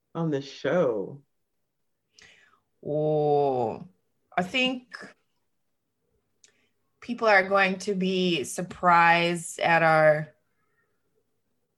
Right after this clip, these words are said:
Speaker 2: candidness, but hopefully that they'll learn to be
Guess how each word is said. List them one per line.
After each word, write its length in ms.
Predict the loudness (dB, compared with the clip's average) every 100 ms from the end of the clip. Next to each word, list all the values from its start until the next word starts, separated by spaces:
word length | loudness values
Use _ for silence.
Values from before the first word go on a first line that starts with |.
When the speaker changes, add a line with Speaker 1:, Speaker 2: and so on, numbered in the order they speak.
| -20
Speaker 2:
candidness, 1300 | -8 0 0 0 0 0 0 -4 -8 -14 -18 -20 -10
but 260 | 2 2 2
hopefully 540 | -2 -6 -6 -4 -4
that 260 | -2 -4 -4
they'll 260 | -4 -4
learn 340 | -2 -2 -2 -8
to 180 | -14 -14
be 460 | -12 -12 -12 -14